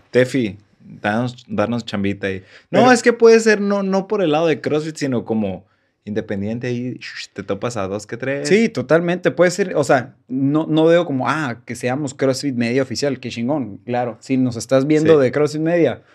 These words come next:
Speaker 2: podríamos hacer ese trabajo sin problema.
Speaker 1: Sí.
Speaker 2: Me encantaría hacerlo. Si no es así, también me encantaría hacerlo de manera como CrossFit cinco dos Podcast
Speaker 1: Sí, sí, sí.
Speaker 2: o algo así. Eh, la parte difícil creo que fue lo que estaba haciendo la Tefi.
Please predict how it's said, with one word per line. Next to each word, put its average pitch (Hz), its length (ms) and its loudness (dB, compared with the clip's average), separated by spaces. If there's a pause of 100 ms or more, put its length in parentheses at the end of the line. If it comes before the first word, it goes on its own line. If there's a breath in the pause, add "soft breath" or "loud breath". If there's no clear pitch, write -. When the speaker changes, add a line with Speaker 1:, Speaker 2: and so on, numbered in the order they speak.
(140 soft breath)
Speaker 2:
podríamos 156 480 6
hacer 165 140 2
ese 170 120 -6
trabajo 156 380 4
sin 147 120 -2
problema. 151 460 2
Speaker 1:
Sí. 131 180 6
Speaker 2:
Me 147 120 4
encantaría 139 580 4
hacerlo. 175 500 0 (220 soft breath)
Si 151 140 -2
no 160 100 4
es 170 80 2
así, 165 160 -6
también 143 540 4
me 185 80 -4
encantaría 131 520 0
hacerlo 160 380 0
de 135 120 4
manera 117 500 0 (160)
como 107 480 -8
CrossFit 120 420 -6
cinco 117 320 -4
dos 104 160 -2
Podcast 135 360 0
Speaker 1:
Sí, 151 40 2
sí, 131 60 -4
sí. 123 60 -2
Speaker 2:
o - 20 2
algo 110 180 0
así. 135 300 -4 (500 soft breath)
Eh, 131 340 0
la 127 200 2
parte 131 240 0
difícil 135 480 -2
creo 113 260 -4
que 104 180 -10
fue - 180 -4
lo 123 100 0
que 117 80 -8
estaba 107 240 -2
haciendo 117 300 -4
la 107 120 -8
Tefi. 139 380 -6